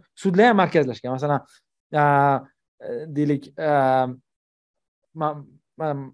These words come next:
aqshda sudlar, okruglar o-, orasida bo'lgani uchun, masalan, Oliy sudga boradigan narsa, ikkita okrug bir-biriga qarama-qarshi fikr bildirsa, Oliy sud,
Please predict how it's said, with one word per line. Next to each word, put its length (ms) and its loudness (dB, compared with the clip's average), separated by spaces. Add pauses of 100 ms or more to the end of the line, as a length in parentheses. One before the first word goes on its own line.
aqshda 480 2 (180)
sudlar, 600 0
okruglar 520 2
o-, 280 -8
orasida 300 -2
bo'lgani 300 0
uchun, 180 -2
masalan, 440 -8
Oliy 260 2
sudga 200 -2
boradigan 280 2
narsa, 300 -2 (640)
ikkita 280 2
okrug 340 2
bir-biriga 380 -2
qarama-qarshi 560 -4
fikr 180 -6
bildirsa, 340 0
Oliy 220 2
sud, 140 -2